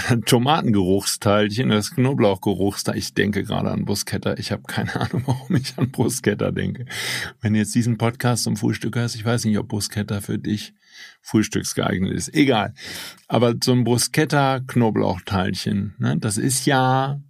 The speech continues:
besteht ja tendenziell auch aus irgendwelchen Molekülen, vermutlich. Ja, Knoblauchmolekülen. <laughs> Keine Ahnung, was ein Knoblauchmolekül ist.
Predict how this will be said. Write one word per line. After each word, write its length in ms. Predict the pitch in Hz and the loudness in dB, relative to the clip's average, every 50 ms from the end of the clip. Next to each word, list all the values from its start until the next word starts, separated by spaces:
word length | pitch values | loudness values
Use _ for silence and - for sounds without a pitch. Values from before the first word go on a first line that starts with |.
| _ - | _ -4
besteht 460 | - 110 120 - - 135 143 139 - | -2 -2 0 2 4 4 4 4 4
ja 100 | 139 123 | 2 2
tendenziell 640 | 107 123 120 127 135 139 139 135 135 - 131 123 117 | 4 2 2 4 4 4 2 2 2 2 2 2 4
auch 260 | 104 - 123 135 123 | 4 4 2 2 2
aus 180 | 131 127 117 - | 2 2 2 2
irgendwelchen 680 | - 131 135 135 127 139 127 113 123 123 113 - 123 120 | 2 4 4 4 4 2 4 4 4 4 2 2 2 4
Molekülen, 920 | 117 117 117 113 113 107 101 - - - 127 139 139 156 165 170 180 180 | 4 4 4 4 4 2 0 -2 0 2 2 4 4 4 4 4 4 2
vermutlich. 880 | - - 165 139 139 139 147 156 147 - 175 185 214 202 - - - - | 2 0 0 2 2 2 2 2 2 2 4 4 4 2 0 -4 -4 -2
Ja, 240 | 113 110 117 135 - | 0 2 2 0 0
Knoblauchmolekülen. 1400 | 131 - - 135 127 - - - - - - - 165 127 - 135 - - - - - - 185 135 135 - 123 - | 0 0 0 2 4 2 2 2 0 -6 -2 -2 0 0 -2 -4 -6 -6 -6 -4 0 2 2 4 4 2 0 0
<laughs> 40 | - | 0
Keine 420 | - 135 120 123 107 127 120 - | 0 2 4 4 4 4 2 2
Ahnung, 260 | - 131 131 135 139 131 | 0 -2 -2 -2 -4 -2
was 220 | 131 120 - - | -4 -4 -2 -2
ein 120 | 143 139 123 | -2 0 0
Knoblauchmolekül 1080 | 127 127 127 123 113 107 107 104 110 113 107 104 101 104 104 104 - 117 110 104 104 | 2 2 2 2 2 2 2 2 2 2 2 2 2 0 0 0 0 2 2 4 4
ist. 220 | 110 156 175 - | 2 0 -2 -6